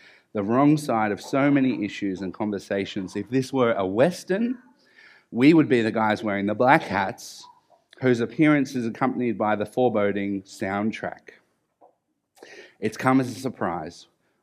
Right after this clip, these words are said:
We're not sure how it happened. We don't like it. We don't feel like we deserve it. But we are the bad guys now."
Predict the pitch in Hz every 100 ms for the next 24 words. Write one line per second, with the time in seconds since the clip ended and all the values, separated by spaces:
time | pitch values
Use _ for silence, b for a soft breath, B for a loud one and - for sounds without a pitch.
0 | - 101 104 113 - 110 80 98 87 -
1 | 95 92 92 92 _ _ _ - 87 90
2 | 90 107 120 - - - - _ _ _
3 | 101 98 92 - 113 98 98 98 95 101
4 | 95 90 87 - - _ _ _ _ _
5 | _ _ - 104 107 95 90 92 90 92
6 | 90 85 85 80